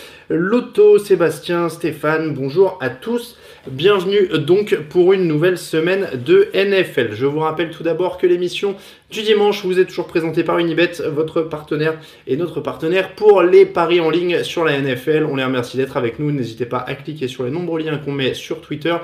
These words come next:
ou aux liens qui sont sur le site pour aller jouer et parier. On donnera évidemment les meilleures cotes en fin d'émission. Vous avez l'habitude. Le fromage évidemment.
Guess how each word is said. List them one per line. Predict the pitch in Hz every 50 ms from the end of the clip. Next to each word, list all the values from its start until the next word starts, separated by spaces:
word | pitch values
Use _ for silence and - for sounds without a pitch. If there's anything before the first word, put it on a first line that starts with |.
| - - - - - -
ou | - 180 180
aux | 170 160 151
liens | 151 147 143 131 120 120 123
qui | - - -
sont | - - 120 113
sur | - - - 151
le | 123
site | 110 - - 170 165 - 156 127 123 -
pour | - 170 156 131
aller | 127 131 127 120
jouer | 113 - 151 170 196 190 - -
et | 190 214 214 214 - - - - _ _ _ _
parier. | - - - 180 180 175 180 202 202 202 202 196
On | 165 156 151 151
donnera | 147 143 139 135 143 143
évidemment | 127 117 113 110 127
les | 131 117
meilleures | 113 98 95 -
cotes | - 160 160 156 - -
en | 139 127
fin | 123 - - 202 202
d'émission. | 180 170 170 170 160 151 151 - - - 214 220 208 180
Vous | 151 131 135 139 131 147
avez | 151 170 214 240 226
l'habitude. | 190 185 208 226 220 180 190 180 170 - - - - 190 202 208 202
Le | 208 202 165 147 147 151
fromage | 151 - - 147 127 135 135 127 120
évidemment. | 113 110 110 110 107 117 139 135